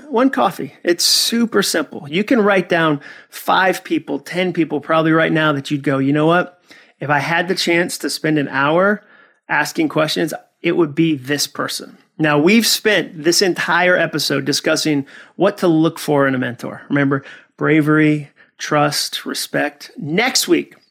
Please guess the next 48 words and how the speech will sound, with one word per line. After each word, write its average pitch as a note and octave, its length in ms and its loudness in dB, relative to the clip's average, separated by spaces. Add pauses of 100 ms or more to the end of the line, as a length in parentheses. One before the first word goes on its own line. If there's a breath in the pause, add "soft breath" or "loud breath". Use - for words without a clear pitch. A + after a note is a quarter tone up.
(160)
I'm D#3+ 140 0
going G#3+ 200 4
to G3+ 60 4
teach F#3+ 320 -4
you D#3 220 4 (260 loud breath)
the D3 300 0
one E3+ 320 4
thing C3 320 -2 (320)
that C#3+ 160 0
a C#3+ 60 2
mentor C#3+ 400 0
will D#3+ 160 4
give C#3+ 200 0
you G3+ 200 -2
to F3 180 -4
fast D3 400 -4
forward C3+ 240 -4
your B2+ 80 -8
progress. - 400 -10 (200 loud breath)
They're F#3 120 2
going B3 200 4
to A#3+ 60 4
help G#3+ 220 2
you G3 60 4
in F3+ 60 2
a E3+ 40 2
dozen D3 420 0
ways, C3+ 240 -8
maybe, G#3+ 460 2 (1040 loud breath)
maybe A3+ 240 4
even B3+ 200 4
a G3+ 80 4
hundred E3+ 440 2
ways. C#3+ 320 0
But D3 160 -2
do E3+ 80 0
you F#3 40 2
know A3 140 6
what's A3+ 240 2
the F3+ 100 0
most E3 300 4
amazing D#3 720 4
thing D#3 280 2
a D3 80 -2
mentor C#3 460 0
can C#3+ 160 -4
offer C3+ 340 -4
you? G#3 320 2